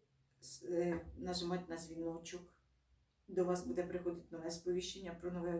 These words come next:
відео. А в сьогоднішній день, так як ви, ну, дали мені такий запит знову про те, як я говорила про дітей і батьків, і відносини дітей і батьків.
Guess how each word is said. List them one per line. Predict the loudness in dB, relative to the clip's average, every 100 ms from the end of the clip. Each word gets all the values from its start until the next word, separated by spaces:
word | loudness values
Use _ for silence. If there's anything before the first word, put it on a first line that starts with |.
| 0
відео. | 0 2 2 0 -6 -18 -20 -20 -20 _ _ _ _ _
А | -6
в |
сьогоднішній | 0 0 0 0 -2 -2
день, | 4 4 4
так | 2 4
як | 4 4
ви, | 6 8 10 10 8 6 2 0 -6 -8
ну, | 0 2 2
дали | 2 4 6
мені | 6 4
такий | 2 2 2
запит | 4 4 4 2 -2 -6
знову | -8 -4 0 2
про | 0 -4
те, | 0 2 4
як | 2
я | 0
говорила | 0 0 2 2 2 -2 2
про | 2
дітей | 2 0 0 2
і |
батьків, | -2 -6 -4 -2 -2
і |
відносини | -2 -2 0 -2 -2 -2
дітей | -2 -6 -8 -6
і | -6
батьків. | -8 -12 -12 -14